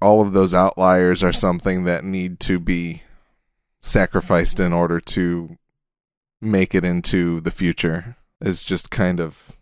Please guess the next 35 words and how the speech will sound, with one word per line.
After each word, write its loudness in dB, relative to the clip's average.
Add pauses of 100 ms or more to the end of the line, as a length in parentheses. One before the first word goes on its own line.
(140)
weird 4
and 0
sad. 2
And 0
also, 2
like, 2 (180)
like, 2
I 4
didn't 2
even 4
necessarily, 4
like, 0
think -2
of, -2 (380)
when 2
I 2
think -2
of 2
an 0
outlier, 4
I 2
try 2
to, -2
like, -4
I, 0 (100)
I -4 (260)
think -6
of -2
something 0
that's -4
rare 4
or 0 (380)
doesn't -2
make -4
sense 2